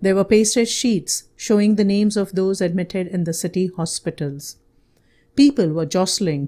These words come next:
to read them as though they were looking for the children's S S C results.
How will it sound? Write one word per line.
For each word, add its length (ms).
to 100
read 240
them 340
as 220
though 320
they 80
were 100
looking 320
for 160
the 100
children's 680
S 200
S 120
C 160
results. 680